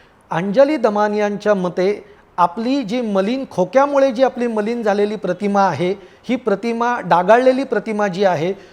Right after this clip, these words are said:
ही सुधारण्यासाठी हा बनाव सुरेश धसांनी केलाय,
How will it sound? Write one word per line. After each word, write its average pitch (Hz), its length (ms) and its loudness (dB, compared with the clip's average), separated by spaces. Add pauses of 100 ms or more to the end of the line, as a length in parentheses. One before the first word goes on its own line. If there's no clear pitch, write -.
(160)
ही 262 100 0
सुधारण्यासाठी 214 1300 -2 (280)
हा 226 200 0
बनाव 202 580 2 (340)
सुरेश 208 300 2
धसांनी 202 460 -2
केलाय, 190 480 2